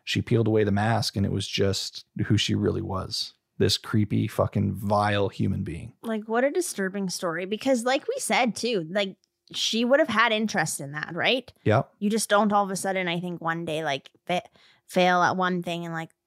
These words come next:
Speaker 2: go to something else and not have had an interest in it.
Speaker 1: Well,
Speaker 2: Kind of.
Speaker 1: I mean, to be fair, I mean, myself, I, like, I'm undiagnosed, but we pretty much are certain I have A D H D, right?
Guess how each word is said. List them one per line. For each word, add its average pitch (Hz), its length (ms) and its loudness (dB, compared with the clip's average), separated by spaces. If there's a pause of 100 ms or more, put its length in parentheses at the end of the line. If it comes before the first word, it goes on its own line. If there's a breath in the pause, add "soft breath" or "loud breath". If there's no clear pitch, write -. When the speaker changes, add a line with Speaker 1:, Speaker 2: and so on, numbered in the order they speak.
(240)
Speaker 2:
go 180 160 4
to 175 100 0
something 170 380 -6
else 160 340 -4
and 160 480 -6
not 165 260 0
have 170 120 -6
had 180 220 0
an 180 80 0
interest 170 440 -2
in 147 100 -8
it. - 180 -12 (100)
Speaker 1:
Well, 160 300 6
Speaker 2:
Kind 143 200 0
of. - 360 -12 (120)
Speaker 1:
I 170 60 4
mean, 180 140 6
to 175 120 4
be 175 120 6
fair, 160 600 6
I 123 80 0
mean, 135 200 2
myself, 127 640 4
I, 110 180 0
like, 113 180 -2 (380)
I'm 110 200 4 (280)
undiagnosed, 151 760 8
but 117 120 -2
we 123 160 2
pretty 139 320 0
much 120 420 0
are 107 220 2
certain 117 360 2
I 107 140 2
have 104 280 2
A 104 120 0
D 101 160 -4
H 98 200 -6
D, - 220 -10
right? 127 320 0